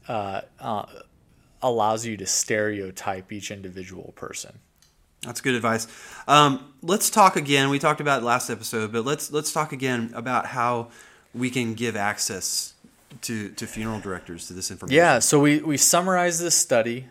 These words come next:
Speaker 1: um, and put key findings and the takeaways that we had in the last episode, as well as all these segments in here. Uh, and so, uh, you can find it through pasari dot com or funeral directors life dot com, um, but also we'll link it within the, uh, notes of this,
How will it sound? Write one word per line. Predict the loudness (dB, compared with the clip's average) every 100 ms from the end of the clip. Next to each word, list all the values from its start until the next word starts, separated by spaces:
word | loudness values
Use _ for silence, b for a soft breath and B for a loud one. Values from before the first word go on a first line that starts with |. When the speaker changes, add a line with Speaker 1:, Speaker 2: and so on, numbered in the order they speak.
| _ -8
Speaker 1:
um, | -4 -4 -4
and | -6 -8 -8
put | -8 -8
key | -6 -6
findings | 0 4 4 2 -4 -4 -6
and | -8
the | -6
takeaways | -2 -2 -2 -4 -2
that | -2
we |
had | -2
in | -2
the | 0
last | 0 2 0
episode, | -2 -2 -2 2 2
as | 0 0
well | 0 2
as | 2
all | 0
these | 0 0
segments | 2 2 0 -6 -8 -6
in | -8
here. | -10 -12 -12 B B B -4
Uh, | -4
and | -2 0
so, | 2 4 2 -4 -2
uh, | 0 2 0 -10 -12
you | -10
can | -10 -4
find | 0 2 0
it | -2 -4 -6
through | -4 -2 -4
pasari | -6 -2 2 4 2
dot | 2 -2
com | -2 -2 0 -2
or | -4 -6
funeral | -6 -8 -2
directors | -2 -2 -4
life | 0 0 0
dot | 0 0
com, | 0 -2 -4 -8 B B B
um, | -2 -2
but | 2
also | 4 4 2 0 0
we'll | -2 -4
link | -8 -4
it | -2 -2 -2
within | -6 -4 -4 -6 -6
the, | -6 -6 -8
uh, | -4 -4
notes | -4 -6 -6 -6
of | -6
this, | -4 -4 -2 -4